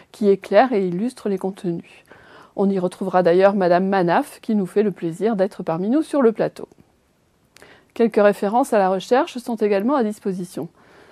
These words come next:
Cette référence à la recherche démontre la nécessité de la coopération et de l'interaction pour motiver les élèves. Et bien sûr,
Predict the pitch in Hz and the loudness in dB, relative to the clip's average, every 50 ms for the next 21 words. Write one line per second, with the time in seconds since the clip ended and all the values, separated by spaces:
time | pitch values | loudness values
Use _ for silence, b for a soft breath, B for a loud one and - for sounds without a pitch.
0 | b b b b b - 190 180 - - 202 - - 190 202 226 233 - 185 165 | b b b b b -8 -8 -6 -6 -6 -6 -6 -4 -4 -2 -2 -2 -2 -2 -2
1 | 160 156 170 165 - - 247 262 254 - 214 190 220 - _ _ _ _ _ _ | -2 -2 -4 -4 -2 0 0 0 -2 -2 -6 -6 -6 -8 _ _ _ _ _ _
2 | - 202 220 269 254 233 247 285 294 - 247 196 196 202 202 208 - 208 202 - | -6 -2 0 0 2 2 2 0 0 2 2 2 2 2 0 -2 -4 -6 -6 -8
3 | - - - 208 247 233 202 165 175 175 - - 247 214 - 220 190 180 165 160 | -10 -6 -2 0 0 2 2 0 0 -2 -2 0 0 0 0 0 -2 -2 -2 -4
4 | - - 214 262 269 226 180 190 196 196 208 226 - 202 170 170 160 - - 247 | -6 -6 -4 -2 -2 -2 -2 -2 0 0 -2 -2 -2 -2 -2 -2 -4 -6 -6 -6
5 | 269 - - 254 254 240 - - 202 240 240 - - 226 202 214 220 208 185 180 | -6 -6 -4 -4 -4 -4 -2 -2 -2 -2 -2 -4 -4 -4 -2 0 0 0 0 -2
6 | 175 160 - - - 220 - _ _ _ _ _ _ b b b b b b b | -2 -4 -4 -6 -8 -10 -18 _ _ _ _ _ _ b b b b b b b
7 | b b b b b b b b - 214 190 180 175 160 - - - 240 262 254 | b b b b b b b b -2 0 0 0 -2 -4 -6 -6 -4 -2 -2 -4